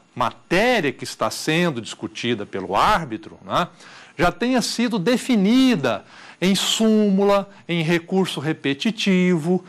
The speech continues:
enfim, é uma matéria que tem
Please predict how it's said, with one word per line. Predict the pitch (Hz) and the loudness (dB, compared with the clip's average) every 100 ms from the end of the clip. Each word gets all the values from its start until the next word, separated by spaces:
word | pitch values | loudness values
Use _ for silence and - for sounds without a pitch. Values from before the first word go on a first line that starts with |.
| - | -8
enfim, | - 220 - 202 139 - - - | 0 0 0 -2 -4 -8 -18 -2
é | |
uma | 202 | 0
matéria | 226 196 - 185 196 202 | 2 0 0 -2 -2 -4
que | 226 | -8
tem | - 175 175 180 | -6 -4 -2 -4